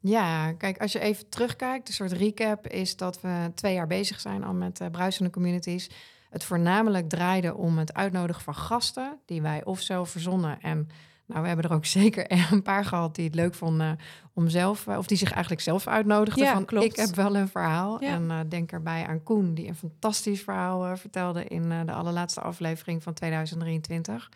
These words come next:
Speaker 1: Koen Pennings. Maar het zijn vooral gasten, gemeente, zorg, welzijn, ehm, eh, doelgroepen. Het is heel breed. Eigenlijk ook commercieel. We hebben natuurlijk ook, eh, wintersport, eh, in de, in de community gehad, maar dus ook kanker punt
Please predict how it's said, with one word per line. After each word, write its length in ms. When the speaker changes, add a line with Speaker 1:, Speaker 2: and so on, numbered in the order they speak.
Speaker 1:
Koen 180
Pennings. 460
Maar 340
het 140
zijn 200
vooral 260
gasten, 480
gemeente, 880
zorg, 560
welzijn, 800
ehm, 580
eh, 460
doelgroepen. 800
Het 140
is 80
heel 180
breed. 500
Eigenlijk 360
ook 80
commercieel. 560
We 100
hebben 200
natuurlijk 280
ook, 220
eh, 100
wintersport, 680
eh, 340
in 180
de, 140
in 180
de 60
community 400
gehad, 260
maar 120
dus 140
ook 220
kanker 320
punt 260